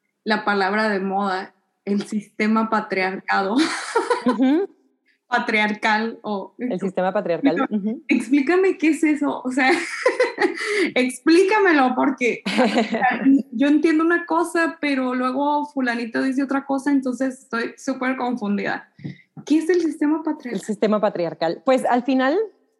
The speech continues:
Speaker 2: eh, <laughs> ya ves que te decía hace rato, yo siempre saco la teoría, pero
Speaker 1: Ujú.
Speaker 2: me gusta como para... Pero,
Speaker 1: Adelante,
Speaker 2: mm,
Speaker 1: adelante.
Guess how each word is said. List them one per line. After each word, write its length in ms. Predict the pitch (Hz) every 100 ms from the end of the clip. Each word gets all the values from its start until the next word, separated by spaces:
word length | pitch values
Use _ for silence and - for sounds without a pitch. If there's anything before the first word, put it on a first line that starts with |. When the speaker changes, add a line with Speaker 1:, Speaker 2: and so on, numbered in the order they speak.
| _ - - - _ _ _ _ _ -
Speaker 2:
eh, 340 | 214 202 202 202
<laughs> 300 | - 190 202
ya 100 | 175
ves 100 | 175
que 80 | 196
te 80 | 170
decía 140 | 180
hace 100 | 196
rato, 200 | 180 185
yo 220 | 180 226 247
siempre 280 | 262 254
saco 220 | 254 233 233
la 140 | 214
teoría, 320 | 175 156 156 _ _ - -
pero 420 | 233 233 - -
Speaker 1:
Ujú. 120 | - 233
Speaker 2:
me 80 |
gusta 200 | 233 247
como 180 | 330 247
para... 380 | 185 175 170 _ _ _ _ _ -
Pero, 300 | 254 240 226 - _ -
Speaker 1:
Adelante, 500 | 202 220 233 233 233
Speaker 2:
mm, 0 | 233
Speaker 1:
adelante. 320 | 233 233